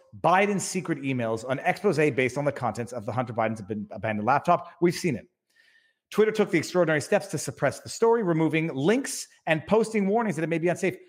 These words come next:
I remember I could neither send nor receive a link to that article in my private Twitter D Ms. I, I remember it.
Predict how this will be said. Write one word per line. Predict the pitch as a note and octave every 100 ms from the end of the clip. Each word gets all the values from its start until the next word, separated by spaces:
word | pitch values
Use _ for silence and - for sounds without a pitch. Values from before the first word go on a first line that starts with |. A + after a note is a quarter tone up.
| _ -
I | B3+
remember | C4 A3 A#3+ C#3 A2+ - _ _
I | F#3
could | G#3+ A3+ F3+
neither | F3+ E3 D3+
send | - G3+ G#3 A3+ A3+
nor | E3+ E3+
receive | D3+ - - G#3 G#3+ F#3+ -
a | D3+
link | C#3+ F3+ G3
to | E3+
that | D#3 D3+
article | C#3+ C3 B2
in | C3 C#3+
my | C#3 B2+
private | - - F#3+ F#3 G3+ -
Twitter | - F3 D#3+ C#3+
D | B2+ A#2
Ms. | F#2 _ - - _ _ _ _ _ _ _ _ _ _ _ _ _
I, | B2
I | C#3+ D3
remember | C#3 D3 G#3
it. | A#2+